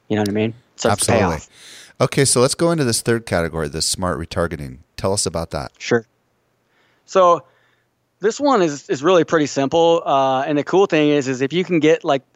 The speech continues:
Speaker 1: the conversion campaign going good right away,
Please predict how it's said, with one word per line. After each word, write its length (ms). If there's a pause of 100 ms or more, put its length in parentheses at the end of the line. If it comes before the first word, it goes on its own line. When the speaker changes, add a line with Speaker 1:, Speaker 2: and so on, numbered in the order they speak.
(140)
Speaker 1:
the 80
conversion 580
campaign 540
going 500 (120)
good 280
right 180
away, 440